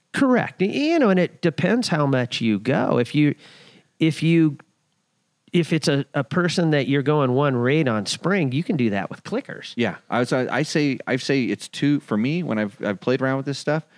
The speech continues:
Speaker 2: Uh, it's two to three spring rates, and then it needs to be done inside.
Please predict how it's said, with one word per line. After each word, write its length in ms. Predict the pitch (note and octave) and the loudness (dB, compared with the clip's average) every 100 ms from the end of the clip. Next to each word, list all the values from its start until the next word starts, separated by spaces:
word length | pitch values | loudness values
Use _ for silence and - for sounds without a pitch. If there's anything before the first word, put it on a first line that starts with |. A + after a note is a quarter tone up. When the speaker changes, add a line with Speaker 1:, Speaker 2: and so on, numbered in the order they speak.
| _ _ _ _ - | _ _ _ _ -4
Speaker 2:
Uh, 260 | G2+ F2+ - | -2 -2 -6
it's 200 | F#2+ - | -14 -16
two 320 | - - D#3+ | -12 -2 0
to 80 | D#3 | 0
three 320 | - C#3 C3+ | -4 -4 -4
spring 340 | B2+ - C#3 C#3 | -4 -6 -4 -2
rates, 360 | D3 D3+ - _ | -2 -4 -10 _
and 180 | A2+ G#2+ | -2 0
then 120 | A2 | 0
it 80 | A2 | -2
needs 240 | G#2+ F#2+ - | -4 -4 -6
to 60 | |
be 100 | G2 | -4
done 360 | F2+ F#2+ F#2 F#2 | -2 -2 -2 -4
inside. 480 | F#2 E2 D#2+ C#2+ | -8 -6 -6 -6